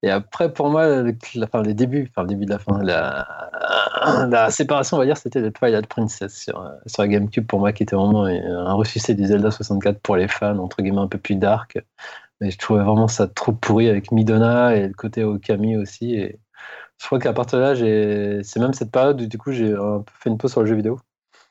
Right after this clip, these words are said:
Ça m'avait saoulé. Et puis après, bah, les Zelda en trois D, c'est, c'est vraiment chaud et le froid. T'as la version, euh,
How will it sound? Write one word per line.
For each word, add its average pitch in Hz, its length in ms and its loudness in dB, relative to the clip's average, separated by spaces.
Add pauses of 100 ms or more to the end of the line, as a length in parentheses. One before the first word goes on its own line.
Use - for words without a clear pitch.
(260)
Ça - 260 -8
m'avait 104 220 0
saoulé. 120 400 2 (880)
Et 101 720 0
puis 113 140 2
après, 101 220 0
bah, 117 160 4
les 117 160 6
Zelda 117 260 4
en 127 80 2
trois 131 160 -2
D, 143 80 2
c'est, 123 180 -2
c'est 110 180 -4
vraiment 123 200 2
chaud 131 260 -2
et 110 40 0
le 107 60 -4
froid. 127 300 0
T'as 98 260 0
la 95 600 0
version, 101 600 -6
euh, 82 760 -6